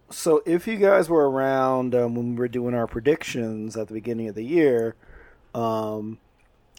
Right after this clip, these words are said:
at that point, you know, the Switch had, you know, like, there wasn't a lot of no-, wasn't a lot out about it. You know, we thought it was gonna have, like, a three-game launch window.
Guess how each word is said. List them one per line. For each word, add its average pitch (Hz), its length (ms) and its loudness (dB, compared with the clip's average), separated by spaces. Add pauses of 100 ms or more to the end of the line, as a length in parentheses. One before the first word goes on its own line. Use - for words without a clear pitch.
at 127 160 -6
that 131 240 2
point, 135 420 0
you 131 140 -6
know, 113 160 -4
the 110 80 -8
Switch - 460 -6
had, 110 340 -4 (760)
you 123 160 -4
know, 104 340 -4 (420)
like, 110 300 -8
there 127 120 -2
wasn't 139 260 2
a 147 40 4
lot 147 240 6
of 143 80 2
no-, 143 200 2 (180)
wasn't 143 340 2
a - 20 2
lot 165 240 4
out 151 220 6
about 143 340 2
it. 143 300 2 (200)
You 123 160 -8
know, 110 160 -6
we 107 140 -8
thought 127 280 -2
it 123 40 -2
was 117 140 -6
gonna 117 160 -10
have, 117 260 -6
like, 110 160 -8
a 107 100 -12 (140)
three-game 123 560 -8
launch 117 340 -6
window. 117 720 -6